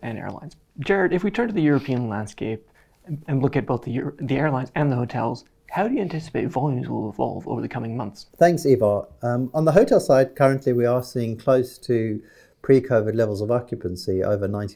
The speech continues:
Speaker 2: percent at the moment. Um, airlines continue to ramp up capacity. Um, when we look forward into the summer, what we're seeing is capacity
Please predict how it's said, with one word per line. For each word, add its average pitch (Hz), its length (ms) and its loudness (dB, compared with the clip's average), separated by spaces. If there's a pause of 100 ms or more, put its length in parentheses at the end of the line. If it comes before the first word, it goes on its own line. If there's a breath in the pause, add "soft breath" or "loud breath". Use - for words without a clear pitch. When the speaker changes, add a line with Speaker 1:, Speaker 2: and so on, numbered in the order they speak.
Speaker 2:
percent 113 400 -4
at 95 120 -14
the 90 60 -8
moment. 87 460 -6 (480 loud breath)
Um, 123 300 0
airlines 156 460 4
continue 135 580 -2
to 110 400 -4
ramp 113 300 -2
up - 180 -4
capacity. 120 800 -4 (380 soft breath)
Um, 101 280 -4
when 120 160 -2
we 123 80 2
look 139 240 0
forward 120 280 2
into 113 260 -6
the 104 80 -6
summer, 117 420 0
what 104 120 -2
we're 104 120 -4
seeing 110 400 -4
is 98 220 -4
capacity 117 680 -8